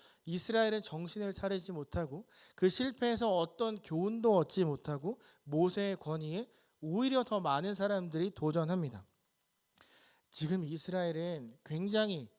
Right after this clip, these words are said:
풀이 죽어 있습니다. 정탐꾼들의 선동에 넘어가 가나안 땅에 들어가는 걸 스스로 포기했기 때문입니다. 그러니까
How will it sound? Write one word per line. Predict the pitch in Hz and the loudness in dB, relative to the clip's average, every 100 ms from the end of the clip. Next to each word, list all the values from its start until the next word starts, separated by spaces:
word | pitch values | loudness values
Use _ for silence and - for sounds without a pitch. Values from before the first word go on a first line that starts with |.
| _ _ | _ _
풀이 | - 277 254 | -8 -4 -2
죽어 | - 160 165 135 | -2 2 2 2
있습니다. | - - 127 104 - _ - - _ - | -2 -6 -8 -10 -20 _ -20 -20 _ -14
정탐꾼들의 | - 151 156 185 190 202 208 202 | -8 -6 -2 -2 0 0 2 2
선동에 | 202 220 226 220 | 2 2 2 2
넘어가 | 185 151 165 160 160 160 117 - | 2 2 2 2 0 0 -4 -14
가나안 | - - 156 208 220 220 | -12 -6 -2 0 0 0
땅에 | 220 202 | -2 -2
들어가는 | 185 165 175 180 165 | -4 -2 0 -2 -4
걸 | 156 233 - _ _ | -2 -2 -4 _ _
스스로 | - 226 254 247 | -4 -2 2 2
포기했기 | - 269 269 254 226 - | 2 0 0 -2 -6 -6
때문입니다. | 151 202 185 139 123 110 92 _ _ - - _ | -4 -4 -2 -6 -10 -14 -18 _ _ -20 -20 _
그러니까 | 160 196 185 185 185 135 | 2 2 4 4 4 2